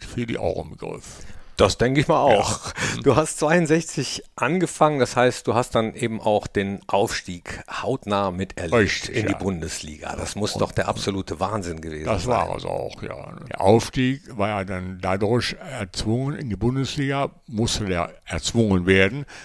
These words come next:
Speaker 1: indem man ja noch ein paar Relegationsspiele machen musste. Worms ja Worms, S S V Reutlingen und Holstein Kiel.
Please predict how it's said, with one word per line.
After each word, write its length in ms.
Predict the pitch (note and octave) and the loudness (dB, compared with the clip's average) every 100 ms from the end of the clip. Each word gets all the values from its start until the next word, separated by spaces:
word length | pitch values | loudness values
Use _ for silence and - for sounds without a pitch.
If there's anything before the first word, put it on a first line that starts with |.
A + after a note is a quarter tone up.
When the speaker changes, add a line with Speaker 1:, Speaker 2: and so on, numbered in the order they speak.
| - | -2
Speaker 1:
indem 220 | A2 G#2+ | 4 4
man 120 | G2 | 4
ja 100 | A2 | 0
noch 160 | A#2+ B2 | 0 0
ein 120 | A2 | 2
paar 480 | - A2+ B2 A2 - | 2 2 0 -4 -4
Relegationsspiele 1120 | A2 B2 C3 B2 - F3+ A#2+ - - G2 F2 | -2 0 -2 4 10 12 10 6 2 0 0
machen 320 | E2+ D2+ E2 | -2 -2 0
musste. 400 | E2+ F2 - E2 | 2 2 2 4
Worms 520 | F2 F#2+ G#2 G#2 G2+ G2 | 8 8 6 0 0 0
ja 140 | F#2 | 8
Worms, 500 | G#2 A#2 D#3 F3 - - - - | 10 10 6 -2 -8 -16 -20 -6
S 180 | - A#2 | 2 2
S 140 | G2+ - | 2 2
V 160 | G#2+ | 2
Reutlingen 640 | F#2 G#2+ G#2 G2 A2+ C3+ | 8 10 8 4 -2 0
und 180 | D#3+ G#2+ | 0 4
Holstein 520 | C3+ B2+ - C3 B2+ | 4 4 4 0 -2
Kiel. 460 | - A#2+ G2 - | 0 2 2 0